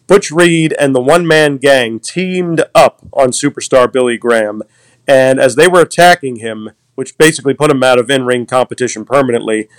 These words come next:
Don Muraco, who was one of the most hated heels in W, in the W W F at the time, came in and made the save for superstar Billy Graham. Soon after that, Don Muraco turned into a babyface. He became known as the Rock Don Muraco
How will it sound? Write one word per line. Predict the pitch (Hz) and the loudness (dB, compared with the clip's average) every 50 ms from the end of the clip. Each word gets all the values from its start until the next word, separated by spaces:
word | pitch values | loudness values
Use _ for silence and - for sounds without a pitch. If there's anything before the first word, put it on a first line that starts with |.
| _ _ _ _ _ | _ _ _ _ _
Don | - 156 170 196 220 226 214 | 2 4 4 4 4 2 0
Muraco, | 196 175 160 160 175 185 190 185 _ - 123 117 117 117 110 | 0 0 2 2 2 2 0 -2 _ -10 -8 -8 -8 -10 -10
who | 127 | -10
was | 139 147 127 113 | -10 -10 -10 -6
one | 127 156 156 151 | -2 -2 0 0
of | 151 143 | -2 -2
the | 139 | -4
most | 139 143 147 143 139 131 - _ _ _ _ _ _ _ | -4 -2 -2 -2 -2 -6 -10 _ _ _ _ _ _ _
hated | _ - 175 214 226 214 226 220 | _ -2 -2 0 0 0 -2 -2
heels | 185 160 _ _ _ 185 196 190 170 139 120 110 92 95 98 101 - - - - _ _ _ _ _ _ _ - - - | -2 -6 _ _ _ -6 -2 0 0 -2 -2 -6 -14 -18 -18 -16 -14 -14 -14 -16 _ _ _ _ _ _ _ -14 -2 0
in | 156 156 | 0 2
W, | 143 165 165 160 170 165 156 143 | 4 2 2 2 2 -2 -2 -2
in | 151 165 160 | -4 -2 -2
the | 156 | 0
W | 143 156 143 151 | 0 0 0 2
W | 139 147 135 135 135 147 | 0 0 -2 0 2 2
F | 143 - | 2 0
at | - 110 | -2 -16
the | - 98 | -16 -12
time, | - 139 139 135 117 107 101 101 98 _ _ _ _ _ _ | -4 0 0 0 0 -2 -6 -12 -14 _ _ _ _ _ _
came | - - 185 226 226 214 | -2 2 2 2 4 4
in | 202 180 180 175 175 170 - _ _ _ _ | 4 4 4 2 0 -6 -8 _ _ _ _
and | - 165 165 160 | -2 -2 0 2
made | 170 180 190 175 | 0 0 0 -2
the | 143 156 | -4 -6
save | 139 - - - 190 196 196 185 - | -6 -6 -6 -2 0 0 0 -2 -4
for | - 131 | -8 -12
superstar | 120 - - 131 - - 123 - - 135 127 123 117 | -12 -10 -10 -10 -8 -8 -10 -4 2 2 2 2 2
Billy | 104 127 120 117 113 | 0 -2 -2 -2 -4
Graham. | 107 - 123 117 101 - 95 _ _ _ _ _ _ | -4 -2 -2 -2 -4 -6 -12 _ _ _ _ _ _
Soon | _ - - - 226 247 240 | _ -10 -2 0 2 4 4
after | 226 214 202 - 190 | 4 2 2 -2 0
that, | 180 185 180 170 - - | 2 2 2 2 0 0
Don | 156 160 180 185 175 | 0 0 0 -2 0
Muraco | 175 170 165 160 156 143 - 143 143 127 | 0 0 0 0 0 -2 -4 -4 -4 -4
turned | - 151 147 151 147 | -4 -4 -4 -4 -4
into | 143 139 139 131 | -4 -4 -4 -4
a | 127 | -2
babyface. | - 135 143 143 123 120 110 - 123 117 117 113 117 | -2 -4 -4 -4 -8 -12 -8 -4 -2 -2 -2 -4 -6
He | 135 123 | -8 -10
became | 110 110 113 127 135 127 | -10 -4 -4 -4 -2 2
known | 127 131 131 127 | 2 2 4 4
as | 123 113 - | 0 0 0
the | 120 120 | -2 -2
Rock | 117 110 123 135 143 143 135 _ - | -2 2 2 4 4 4 2 _ -4
Don | - 127 123 120 113 113 | 0 2 2 2 0 -2
Muraco | 110 110 110 107 110 110 101 _ - 113 113 113 117 | -4 -4 0 0 0 0 -2 _ -4 -2 -2 -2 -4